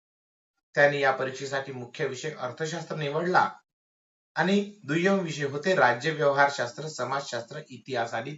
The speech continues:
तत्वज्ञान. अध्ययन काळात त्यांची भेट देशभक्त पंजाब केशरी लाला लजपतराय यांच्याबरोबर झाली. लालाजी त्या सुमारास अमेरिकेत आले होते. ब्रिटिश सरकारने नुकतेच भारतातून हद्दपार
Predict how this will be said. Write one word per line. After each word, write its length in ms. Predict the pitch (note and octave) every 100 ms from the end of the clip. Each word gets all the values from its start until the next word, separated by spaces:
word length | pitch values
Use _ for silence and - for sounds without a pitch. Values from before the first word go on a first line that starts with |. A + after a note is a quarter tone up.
| -
तत्वज्ञान. 580 | G#2 - B2+ A#2 G#2 E2+ _ _ _ _ _ _ _ _ _ _ _ -
अध्ययन 320 | E3+ D#3+ A3
काळात 300 | G#3 G3+ G3+
त्यांची 280 | F#3+ F3 F3+
भेट 320 | D3+ E3+ B2+
देशभक्त 500 | C3+ D3+ C#3 D3+ -
पंजाब 500 | - C3+ C3+ C#3+ F3 -
केशरी 360 | D#3 - C3+ A#2
लाला 240 | C3 B2
लजपतराय 540 | A#2+ - E3 - D3
यांच्याबरोबर 680 | A#2+ F#3 - E3 F3+ F3+ F#3
झाली. 340 | D#3 G#2 G#2 - _ - - _ B2
लालाजी 500 | B2+ B2 B2+ C3 E3
त्या 200 | C#3 C3
सुमारास 500 | C3 A#2+ B2+ D3 -
अमेरिकेत 500 | B2+ C3+ D3 - D3+
आले 180 | C#3+ C3
होते. 360 | A2 G#2 G2+ _ _ _ _ _ _ _ _ _ _ _ _ _ - - -
ब्रिटिश 420 | C#3+ D3+ G#3 G3+
सरकारने 480 | F3+ D#3+ D3 D#3 F3
नुकतेच 600 | D3 C#3 - G#3 G3+ - -
भारतातून 480 | C3+ C3+ D#3+ D#3
हद्दपार 540 | B2 A2+ C#3 C#3+ D#3